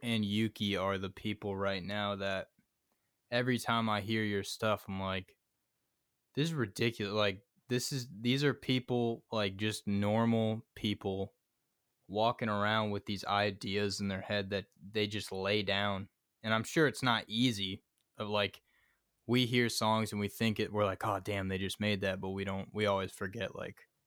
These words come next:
this could have taken months to make. But, um, it's just, e-, every time I hear you guys' stuff lately, I'm just like, "Holy shit, I just can't believe, like, I even, this isn't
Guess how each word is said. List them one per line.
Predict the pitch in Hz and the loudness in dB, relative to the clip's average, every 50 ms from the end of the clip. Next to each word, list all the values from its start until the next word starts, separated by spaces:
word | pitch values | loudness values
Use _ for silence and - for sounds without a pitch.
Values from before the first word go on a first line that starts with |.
| _ _ - | _ _ -6
this | 104 - | -6 -4
could | - - - | -4 -6 -8
have | - - | -8 -8
taken | - - 87 95 - 92 92 | -8 -6 -6 -6 -4 -4 -4
months | 98 98 98 98 98 - - | -2 -2 -2 -2 -4 -6 -10
to | - - | -12 -10
make. | 95 98 98 101 98 95 - - - _ _ _ | -8 -6 -4 -4 -4 -4 -6 -10 -18 _ _ _
But, | - 107 104 101 | -2 0 2 2
um, | 98 98 95 92 92 90 - - _ _ _ _ _ _ _ _ _ _ _ _ _ _ _ _ _ _ _ _ _ _ _ - | 2 0 0 -2 -4 -6 -8 -12 _ _ _ _ _ _ _ _ _ _ _ _ _ _ _ _ _ _ _ _ _ _ _ -4
it's | 113 107 | -4 -2
just, | - - 127 117 113 - - | 0 0 0 0 -2 -4 -8
e-, | 123 - - | -8 -8 -4
every | - 120 120 120 123 113 | -2 0 0 0 0 -2
time | - - 233 113 113 | 0 0 2 2 2
I | 110 107 | 2 2
hear | 107 113 110 | 2 2 0
you | 110 107 | 0 0
guys' | 98 107 101 101 95 - | 2 2 2 2 0 -2
stuff | - - 113 113 - - - | -2 0 0 0 0 0 0
lately, | 104 101 101 98 98 95 | 0 0 2 2 0 0
I'm | 95 98 98 | 0 0 -2
just | 95 - - - | -2 -4 -6 -8
like, | 113 110 | -10 -14
"Holy | - - - 120 131 135 123 101 104 | -14 -8 -6 -4 -2 -2 -2 -4 -4
shit, | - - - - - 120 - | -6 -8 -6 -2 -2 0 0
I | 101 110 | 0 -2
just | 110 110 117 107 - | -2 -4 -6 -8 -6
can't | - - 120 113 - | -2 -2 -2 0 0
believe, | - 104 104 110 110 110 101 101 | 0 0 2 2 2 2 2 0
like, | 104 98 95 - - | 0 -2 -2 -2 -2
I | - 110 117 | 0 2 2
even, | 117 113 110 101 107 107 104 101 98 92 - _ _ _ _ _ _ _ _ _ _ _ _ _ _ _ | 2 2 0 0 -2 -2 0 -2 -2 -4 -6 _ _ _ _ _ _ _ _ _ _ _ _ _ _ _
this | - 120 - - | -4 0 2 4
isn't | 160 156 147 151 143 131 - | 4 4 4 2 2 0 -2